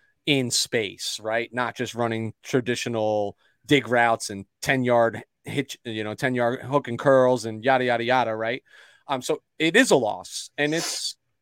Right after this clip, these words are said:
significant, but every team experiences this year over year over year that you have these losses. But I, th-, I do think it'd be foolish and irresponsible to draw a straight line and say the lack of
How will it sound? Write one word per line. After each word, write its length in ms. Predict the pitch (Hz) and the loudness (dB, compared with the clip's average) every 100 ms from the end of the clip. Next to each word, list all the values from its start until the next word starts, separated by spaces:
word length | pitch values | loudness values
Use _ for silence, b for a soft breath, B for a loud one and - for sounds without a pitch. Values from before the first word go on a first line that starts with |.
| _ _ - | _ _ -8
significant, 640 | - 190 277 170 135 101 | -6 -2 -2 -2 -6 -4
but 200 | - 139 - | 0 0 4
every 260 | 190 170 175 | 2 2 -4
team 300 | - 180 147 | -2 -2 -2
experiences 800 | - - 175 147 127 120 123 - | -4 -4 -2 -2 -2 -6 -8 -10
this 180 | 107 113 | -14 -8
year 280 | 143 139 | -4 0
over 240 | 131 123 123 | 0 -2 -6
year 300 | 117 120 117 | -6 -6 -4
over 220 | 113 104 | -4 -8
year 260 | 107 147 139 | -8 -4 -4
that 180 | 117 110 | -4 -6
you 120 | 110 | -8
have 300 | 104 113 104 | -6 -6 -6
these 220 | 110 101 | -10 -14
losses. 480 | 107 120 113 - 98 | -6 -4 -4 -10 -8
But 100 | 127 | -2
I, 60 | 120 | -2
th-, 180 | - 143 | -4 -4
I 20 | |
do 140 | 175 | -2
think 200 | 180 170 | 0 0
it'd 100 | 156 | 0
be 100 | 131 | 0
foolish 380 | 123 147 160 165 | -4 0 0 0
and 80 | 135 | -2
irresponsible 560 | 131 123 - 123 - 113 | -2 -4 -6 -8 -8 -10
to 20 | |
draw 220 | 107 117 113 | -4 -2 -2
a 40 | |
straight 320 | - 123 110 | -2 -6 -6
line 260 | 113 110 107 | -6 -8 -8
and 100 | 104 | -8
say 320 | 110 104 95 _ _ _ _ _ _ _ _ _ _ _ _ - | -4 -4 -6 _ _ _ _ _ _ _ _ _ _ _ _ 2
the 160 | 143 127 | 4 4
lack 560 | 120 131 131 - - _ - | 4 4 4 2 -14 _ -2
of 520 | 131 120 113 110 101 | 2 4 2 0 -4